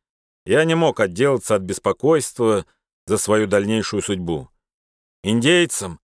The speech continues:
которые были возбуждены всем тем, что произошло, и находились фактически в состоянии войны с моей страной,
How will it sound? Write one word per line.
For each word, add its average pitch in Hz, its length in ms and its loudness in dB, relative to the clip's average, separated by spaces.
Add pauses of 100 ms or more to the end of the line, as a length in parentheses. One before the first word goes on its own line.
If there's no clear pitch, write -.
(260)
которые 160 400 2
были 156 220 2
возбуждены 147 760 2
всем 110 260 -2
тем, 135 240 0
что - 200 -2
произошло, 107 720 2 (480)
и - 60 -2
находились 160 540 2
фактически 165 600 0
в - 60 -2
состоянии 156 520 2
войны 160 380 2
с - 100 -4
моей 131 340 2
страной, 101 600 -2